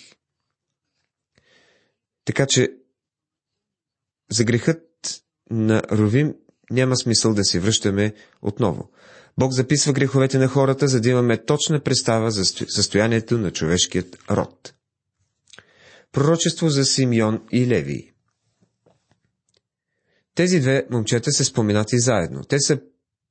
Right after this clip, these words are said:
пълни братя, синове на Лия. „Симеон и Леви са братя,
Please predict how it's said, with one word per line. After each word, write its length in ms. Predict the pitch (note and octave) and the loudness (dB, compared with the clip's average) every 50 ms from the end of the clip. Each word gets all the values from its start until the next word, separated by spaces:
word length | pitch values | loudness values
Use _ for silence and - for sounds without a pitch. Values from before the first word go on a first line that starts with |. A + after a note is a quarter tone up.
| _ | _
пълни 380 | - D3+ E3+ E3+ C#3+ C3+ C#3+ C#3 | -2 0 0 2 0 0 0 0
братя, 500 | A#2+ A2 - G#2 - - A#2 A#2+ B2 - - _ _ _ _ _ _ _ _ _ _ _ _ _ _ _ _ _ _ _ _ - | 0 0 0 -2 -2 -2 -2 -2 -2 -2 -8 _ _ _ _ _ _ _ _ _ _ _ _ _ _ _ _ _ _ _ _ -4
синове 460 | - - A#2+ A2+ G#2+ G2+ G2+ G#2 A2 | -2 0 2 2 2 2 2 0 0
на 220 | A#2+ G#2+ G#2 - - | 0 -2 -4 -2 0
Лия. 340 | B2 B2+ A#2+ F#2+ C#2+ - - _ _ _ _ _ _ _ _ _ _ _ _ _ _ _ _ _ _ _ _ _ _ _ | 0 2 2 2 0 -4 -10 _ _ _ _ _ _ _ _ _ _ _ _ _ _ _ _ _ _ _ _ _ _ _
„Симеон 500 | - - - D3 C3+ C3 C#3 D3+ E3 F3 | -6 -2 0 2 2 4 2 2 2 2
и 100 | E3+ D#3+ | 2 2
Леви 360 | C#3 C3 B2+ A#2 A#2+ B2+ B2+ | 2 2 2 2 2 2 2
са 180 | B2 - B2+ A2+ | 2 0 0 0
братя, 380 | G#2+ B2+ C#3 C3+ - F#2 D#2 | 0 0 0 -2 -2 -4 -6